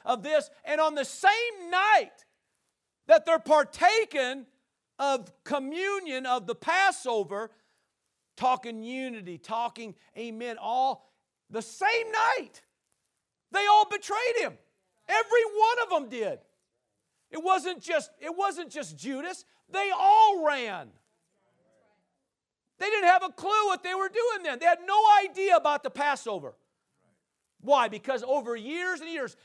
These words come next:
they had did the same old ritualistic thing that they've always done. This is what you do this time of year. This is why you do it. And this is what you do. And blah, blah, blah, blah, blah, blah. And we might all know the story. You might all have it memorized. But you lost sight of what it means.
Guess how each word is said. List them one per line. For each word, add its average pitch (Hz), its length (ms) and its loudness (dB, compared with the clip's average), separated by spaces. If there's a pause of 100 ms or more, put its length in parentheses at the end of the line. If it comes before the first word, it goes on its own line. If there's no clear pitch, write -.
(180)
they 233 160 -2
had 226 260 -4 (200)
did 233 240 -2
the 190 100 -12
same 320 340 -4
old 277 260 2
ritualistic 285 720 -6
thing 247 300 -8
that 214 140 -10
they've 185 180 -4
always 302 340 2
done. 254 420 -2 (300)
This 220 160 -10
is 175 120 -12
what 311 220 4
you 302 100 -8
do 294 160 -6
this 269 220 -8
time 247 280 -4
of 226 60 -12
year. 226 260 -4
This 240 180 -10
is 170 100 -14
why 277 260 0
you 294 160 -6
do 240 260 -4
it. 247 40 -4
And 226 100 -14
this 277 100 -10
is 202 60 -20
what 277 300 -2
you 254 60 -14
do. 233 340 -4 (240)
And 170 120 -14
blah, 269 220 0
blah, 262 80 -2
blah, 220 160 0
blah, 247 160 0
blah, 285 160 0
blah. 240 300 2 (180)
And 175 80 -8
we 190 80 -6
might 320 260 2
all 311 180 2
know 285 200 2
the 254 80 -6
story. 254 380 -4
You 208 80 -4
might 302 240 2
all 302 240 2
have 285 120 -2
it 262 100 -4
memorized. 240 640 -4 (200)
But 240 160 -4
you 214 140 -4
lost 277 640 0
sight 311 280 4
of 240 100 0
what 247 180 2
it 233 80 -8
means. 208 580 -14